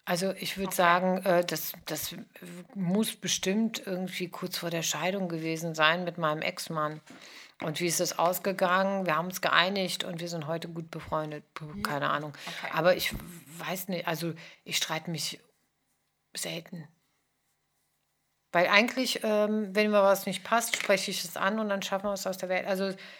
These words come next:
Speaker 1: streiten ist wirklich
Speaker 2: Also hast du eine gute Streitkultur quasi?
Speaker 1: I, I,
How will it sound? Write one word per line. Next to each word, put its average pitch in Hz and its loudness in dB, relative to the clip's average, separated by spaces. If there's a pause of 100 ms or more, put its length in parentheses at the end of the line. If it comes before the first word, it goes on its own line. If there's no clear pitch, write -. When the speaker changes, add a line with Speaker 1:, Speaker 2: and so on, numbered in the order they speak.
(120)
Speaker 1:
streiten 226 -4
ist 220 -6
wirklich 214 -4
Speaker 2:
Also 170 -4
hast 165 -8
du 160 -10
eine 151 -12
gute 151 -14
Streitkultur - -16
quasi? 139 -8
Speaker 1:
I, 190 6 (260)
I, 202 -2